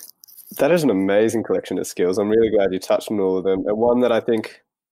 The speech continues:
you definitely have that you haven't articulated there is just initiative. Like, every one of those sounds like you pushed yourself to learn a new skill in some way, which I think is necessary. So that's a great answer, and I hope that's valuable to our listeners out there. Thank you for that.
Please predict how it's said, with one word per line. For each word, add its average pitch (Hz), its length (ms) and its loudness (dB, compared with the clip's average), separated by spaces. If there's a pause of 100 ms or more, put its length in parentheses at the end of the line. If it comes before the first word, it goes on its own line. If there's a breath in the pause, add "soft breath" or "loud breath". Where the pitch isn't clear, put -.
(500)
you 123 240 2
definitely 117 460 0
have 98 340 -2
that 98 80 -4
you 98 100 -4
haven't 98 240 -2
articulated 95 640 -4
there 92 140 0
is 95 100 -4
just - 200 -6
initiative. 92 540 -6
Like, - 200 -4
every 127 280 0
one 107 220 0
of 104 100 0
those 101 220 2
sounds 101 260 -2
like 95 180 -4
you 107 120 -4
pushed - 280 -4
yourself 92 380 -4
to 95 100 -6
learn 92 240 -2
a 90 40 -8
new 92 180 -6
skill 87 500 -4 (380 loud breath)
in 104 180 0
some 98 300 -2
way, 90 180 0
which 90 400 -4
I 98 100 2
think 98 200 -2
is 92 100 -4
necessary. 90 640 -2
So 95 360 0 (480 loud breath)
that's 139 180 -2
a 101 60 0
great 92 320 0
answer, 90 320 -2
and 90 100 -2
I 110 40 -2
hope 107 180 0
that's - 400 -4
valuable 101 380 0
to 104 120 0
our 90 180 2
listeners 101 340 -2
out 85 180 -2
there. 78 120 -4
Thank 123 280 -2
you 170 60 -8
for - 140 -12
that. - 180 -6